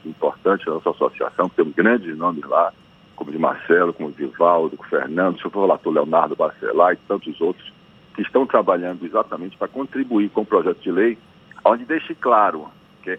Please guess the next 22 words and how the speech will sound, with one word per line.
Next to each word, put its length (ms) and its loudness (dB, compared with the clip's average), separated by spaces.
é 140 -2
isso, 400 -6
deixe 220 -4
claro 420 2
a 120 0
lei, 360 0
ou 80 -12
seja, 160 -6
o 40 -8
projeto 240 -2
de 80 -2
lei 100 4
que 100 -2
deixe 240 -2
claro 420 4
que, 240 -6
é, 240 2
não 240 -2
podemos 480 -2
criminalizar 480 2
a 20 0
dívida. 400 -10